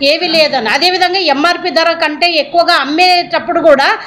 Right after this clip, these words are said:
మీరు యాక్ట్ ప్రకారం వాళ్ళని అరెస్ట్ చేయొచ్చు. ఇప్పటికైనా అధికారులు అందరూ కూడా మేల్కొని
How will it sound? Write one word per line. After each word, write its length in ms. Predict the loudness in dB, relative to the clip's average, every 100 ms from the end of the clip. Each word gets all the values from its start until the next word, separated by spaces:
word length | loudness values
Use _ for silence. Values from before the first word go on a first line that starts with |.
| -12 -4
మీరు 120 | 0
యాక్ట్ 380 | 2 0 -4 -2
ప్రకారం 380 | 0 0 -2 0
వాళ్ళని 220 | 0 2
అరెస్ట్ 320 | 0 0 0
చేయొచ్చు. 680 | 2 4 2 0 -10 -12 -16 -20 -16 -8
ఇప్పటికైనా 640 | -8 -4 -2 0 0 0
అధికారులు 580 | 0 0 -2 0 0 0
అందరూ 380 | -2 0 0 0
కూడా 220 | 0 0
మేల్కొని 760 | 0 2 0 2 0 2 -2